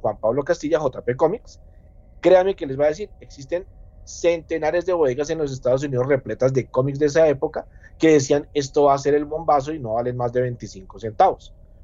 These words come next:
Obviamente, cuando salió el número setenta y cinco de Superman, la gente se enloqueció, las agencias de prensa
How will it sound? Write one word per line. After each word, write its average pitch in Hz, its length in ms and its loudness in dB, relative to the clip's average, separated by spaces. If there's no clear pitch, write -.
Obviamente, 196 480 4
cuando 185 280 -4
salió 123 600 -4
el 151 440 -2
número 160 220 2
setenta 147 400 -2
y 113 60 -6
cinco 117 280 -8
de 143 100 0
Superman, 175 520 -2
la 151 480 6
gente 139 320 -12
se 156 80 -16
enloqueció, 143 800 -6
las 147 160 -4
agencias 113 440 -10
de 110 120 -6
prensa 139 580 -2